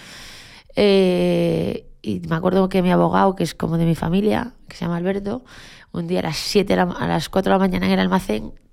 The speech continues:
to-, todo lleno de barro, de tal, llenos de mierda absolutamente.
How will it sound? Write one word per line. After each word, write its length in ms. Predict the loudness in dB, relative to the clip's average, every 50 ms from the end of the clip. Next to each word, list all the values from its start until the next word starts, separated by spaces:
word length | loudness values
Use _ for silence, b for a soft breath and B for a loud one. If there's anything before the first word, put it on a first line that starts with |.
| -20 -20 -20 -18 -12
to-, 140 | -12 -12 -10
todo 380 | -6 -6 -6 -4 -2 -4 -4
lleno 320 | -4 -6 -8 -10 -8 -8 -6
de 100 | -6 -2
barro, 440 | 0 0 0 0 0 -2 -2 -2 -2
de 100 | -2 -2
tal, 320 | -2 -2 -2 -2 -2 -4
llenos 340 | -4 -6 -6 -8 -10 -12 _ _ -20 -16
de 180 | -10 -8 -6 -4
mierda 300 | -2 -2 -2 -2 -2 -4
absolutamente. 800 | -4 -6 -8 -8 -6 -4 -4 -4 -6 -6 -6 -6 -6 -6 -6